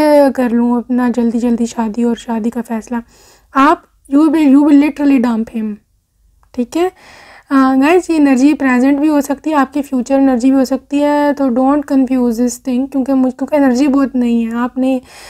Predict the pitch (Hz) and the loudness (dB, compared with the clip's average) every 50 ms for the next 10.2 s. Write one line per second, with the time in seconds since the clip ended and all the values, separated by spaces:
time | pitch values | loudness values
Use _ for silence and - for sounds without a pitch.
0 | - - - - 285 285 - 302 302 302 302 285 247 262 262 254 254 277 285 277 | -20 -16 -10 -10 -8 -4 -2 0 2 2 2 2 2 2 2 2 2 2 2 0
1 | 269 - - - 269 262 269 262 262 262 262 254 262 285 294 285 277 262 240 240 | 0 -2 -2 -2 0 2 2 2 2 2 2 0 0 0 0 -2 -2 -4 -4 -2
2 | 240 247 233 247 254 254 240 233 233 233 233 - 247 240 233 233 233 233 - 269 | -2 -2 -2 0 0 0 0 0 -2 -4 -4 -6 -8 -6 -4 -4 -4 -4 -4 -2
3 | 320 381 - _ _ _ _ _ _ _ _ _ _ - 254 233 247 254 240 240 | -4 -4 -4 _ _ _ _ _ _ _ _ _ _ -6 -6 -2 0 0 0 2
4 | 247 247 254 254 254 254 254 285 311 302 269 269 262 262 254 269 269 - - 269 | 2 4 4 4 4 4 4 2 2 0 -2 -2 -4 -6 -4 -6 -8 -6 -4 -4
5 | 247 233 - 277 240 254 247 226 226 226 - 254 233 254 254 247 240 220 214 214 | -4 -4 -4 -6 -4 -4 -4 -4 -4 -4 -4 -4 -2 0 0 0 0 0 -2 -6
6 | 208 - _ _ _ _ _ _ - 247 233 - 330 359 - _ - - - - | -8 -14 _ _ _ _ _ _ -10 -10 -8 -6 -8 -8 -8 _ -20 -20 -20 -20
7 | - _ - 269 240 311 311 277 277 269 - 311 302 - 302 277 277 285 294 311 | -20 _ -4 -2 0 2 2 2 2 2 2 0 -2 0 0 0 0 2 0 0
8 | 320 294 285 285 277 262 262 277 285 277 277 269 269 262 262 254 269 254 262 262 | 0 0 -2 -2 -2 0 0 0 0 0 0 0 2 2 2 0 0 -2 -2 -4
9 | 247 - 269 269 254 233 269 277 294 269 247 247 269 247 - 233 247 233 - - | -2 0 0 0 2 4 2 2 2 2 0 -2 -4 -6 -6 -6 -8 -8 -8 -8
10 | - 269 320 | -6 -4 -4